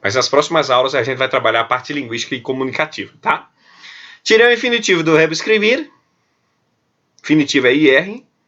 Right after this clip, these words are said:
Tudo que sobrar é o meu radical. Em espanhol, o radical se chama raiz, tá? Se chama la raíz.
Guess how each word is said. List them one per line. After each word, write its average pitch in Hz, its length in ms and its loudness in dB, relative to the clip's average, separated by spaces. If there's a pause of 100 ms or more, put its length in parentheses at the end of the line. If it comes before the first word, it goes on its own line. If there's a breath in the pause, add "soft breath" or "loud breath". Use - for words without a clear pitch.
(1080)
Tudo 185 240 2
que 190 100 -4
sobrar 160 540 2 (240 soft breath)
é - 120 0
o 151 80 6
meu 123 380 0 (300)
radical. 131 920 -4 (320 soft breath)
Em 135 80 0
espanhol, 151 360 4
o - 20 6
radical 147 380 -2
se - 100 -6
chama 143 320 0
raiz, 123 1160 -2 (180)
tá? 127 320 -2 (920 soft breath)
Se - 140 -18
chama 127 260 -2
la 143 440 2
raíz. 123 1200 -4